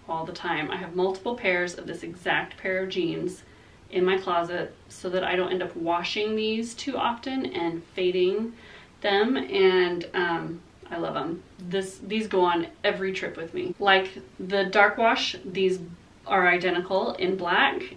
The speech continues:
and again, I have multiple pairs. They come on every trip. I wear them all the time.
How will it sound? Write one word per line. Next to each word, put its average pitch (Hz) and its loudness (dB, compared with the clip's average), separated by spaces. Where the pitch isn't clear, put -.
and 185 4
again, 170 -2
I 190 -6
have 185 -2
multiple 208 2
pairs. 196 0
They 175 -4
come 180 -6
on 165 -2
every 202 0
trip. 185 -2
I 180 -2
wear 165 -4
them 151 -8
all 226 4
the 247 0
time. 190 2